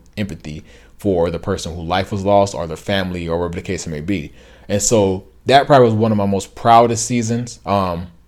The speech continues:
well, was my most proudest season, um, just because of the attention. Like, I, the listenership I have for this podcast really increased in that season because of what we were speaking about and what you all allowed me to speak about. Um,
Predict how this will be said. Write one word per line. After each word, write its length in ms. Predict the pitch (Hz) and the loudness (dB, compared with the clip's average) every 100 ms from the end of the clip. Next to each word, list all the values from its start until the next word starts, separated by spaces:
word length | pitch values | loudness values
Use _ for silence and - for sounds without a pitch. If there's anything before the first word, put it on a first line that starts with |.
| _ _ _ _ _ 123 | _ _ _ _ _ 2
well, 240 | 120 107 | 4 6
was 260 | 117 120 113 | 6 6 6
my 60 | |
most 240 | 110 104 - | 2 0 2
proudest 340 | 120 110 110 | 2 4 2
season, 420 | 120 113 113 117 - - - | 0 -2 -2 -4 -10 -20 -6
um, 240 | 101 104 98 | -2 0 -2
just 160 | 95 | -4
because 340 | 110 113 104 101 | -4 0 0 2
of 440 | 98 98 92 - _ _ _ _ - _ | 2 2 -2 -8 _ _ _ _ -20 _
the 320 | 101 107 107 | -10 -4 -2
attention. 520 | 98 - 135 120 92 | 0 0 0 0 -4
Like, 160 | 85 92 | -4 0
I, 180 | 104 - - - | 0 0 -8 -8
the 200 | 107 98 | -4 2
listenership 560 | 113 131 120 110 110 | 2 2 0 0 0
I 80 | 101 | 2
have 160 | 110 104 | 0 0
for 60 | |
this 120 | 95 | -4
podcast 580 | - 110 107 110 92 87 101 | 0 2 4 2 -2 -4 -4
really 260 | 107 104 | -2 0
increased 440 | 95 - 120 107 98 | -4 -6 -4 -2 -2
in 60 | |
that 140 | 92 82 | -6 -4
season 320 | 110 104 95 | -2 -2 -4
because 220 | 92 92 | -6 -6
of 100 | 92 | -4
what 140 | 92 | -4
we 100 | 87 | -6
were 80 | 90 | -8
speaking 300 | - 113 104 | -6 -4 -2
about 360 | 101 104 98 - - - | 0 2 2 -2 -14 -14
and 80 | 85 | -4
what 260 | 101 101 - | -2 0 -2
you 140 | 98 | 0
all 240 | 92 90 | 2 2
allowed 320 | 85 92 90 90 | 0 0 -2 -4
me 100 | 87 | -8
to 60 | |
speak 220 | 82 101 | -8 -8
about. 380 | 95 85 82 67 | -4 -2 -2 -4
Um, 400 | 87 85 82 87 | -8 -6 -8 -10